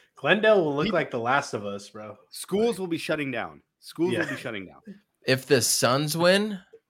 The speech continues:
Speaker 1: Oh, dude, did you see the airport? Like, after we won
Speaker 2: Yes.
Speaker 1: the Western Conference
Speaker 3: Yeah,
Speaker 1: Finals?
Speaker 3: dude.
Speaker 2: Yeah.
Speaker 1: Bro. <laughs>
Speaker 3: We had more people at the airport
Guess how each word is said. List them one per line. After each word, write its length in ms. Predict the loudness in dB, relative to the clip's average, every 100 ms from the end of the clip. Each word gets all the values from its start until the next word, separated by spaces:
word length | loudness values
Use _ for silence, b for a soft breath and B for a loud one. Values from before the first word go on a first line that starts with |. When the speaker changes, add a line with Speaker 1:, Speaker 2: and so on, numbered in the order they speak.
| _ _ _ _ _ -2
Speaker 1:
Oh, 420 | 2 4 2 -6 b b b b _ _ _ _ -2
dude, 320 | 2 2 0 -4 -4
did 120 | -2
you 60 |
see 200 | -2 -2
the 140 | 0 0
airport? 640 | 0 0 2 2 0 -2
Like, 280 | -2 -2 -4 -6
after 320 | -4 -2 0
we 200 | 0 2
won 100 | 0
Speaker 2:
Yes. 300 | 0 -2 -2 -4
Speaker 1:
the 80 |
Western 240 | -2 0 0
Conference 260 | 2 2
Speaker 3:
Yeah, 100 | 4 4
Speaker 1:
Finals? 360 | 4 2 2
Speaker 3:
dude. 80 | -2
Speaker 2:
Yeah. 140 | -10 -10
Speaker 1:
Bro. 800 | -8 -4 0 0 0 0 0 -2 -6
<laughs> 760 | -6 -10 -4 -2 0 -2 -4
Speaker 3:
We 220 | 2 6
had 240 | 8 8 8
more 260 | 8 8
people 360 | 8 2 4 4
at 100 | 6
the 260 | 4 2 0 0
airport 800 | 6 8 8 6 8 10 8 2